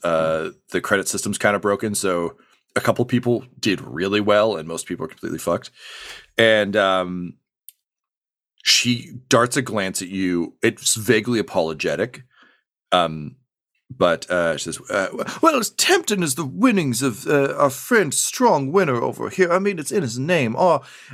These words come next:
I, I'm afraid we must, uh, abide by the rules of auction. And, uh, that would mean that the highest bidder takes the contract."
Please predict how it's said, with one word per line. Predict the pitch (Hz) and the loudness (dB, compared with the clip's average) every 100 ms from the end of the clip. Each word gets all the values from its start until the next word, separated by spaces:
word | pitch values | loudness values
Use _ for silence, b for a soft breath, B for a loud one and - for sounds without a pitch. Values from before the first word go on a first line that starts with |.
| 123 | -4
I, | 151 - | -2 0
I'm | 180 185 | 0 0
afraid | - - - 185 160 | -6 -6 -2 -2 -2
we | |
must, | 170 208 208 - | 0 2 2 0
uh, | - 175 - - | -2 -2 -2 -2
abide | 160 143 233 160 131 | -4 2 4 4 2
by | 151 | 0
the | 135 131 | 0 -4
rules | 180 214 135 135 | -4 -4 -4 -4
of | - - - | -10 -10 2
auction. | 226 120 - - - - 95 87 98 B B B - | 2 2 -4 -12 -10 -10 -10 -10 -10 B B B -2
And, | 147 147 143 | 0 2 2
uh, | 143 | 2
that | 160 254 | 2 2
would | 180 135 | -2 -4
mean | 190 180 | -4 -2
that | 135 | -2
the | - 143 | 4 4
highest | 196 269 156 131 - 127 | 4 0 0 -4 -4 0
bidder | 214 143 113 110 | 2 4 2 0
takes | - 226 - - | -2 -2 -2 -6
the | - | -6
contract." | 131 269 143 - - 104 82 - - | -2 0 0 -2 -2 0 0 -4 -12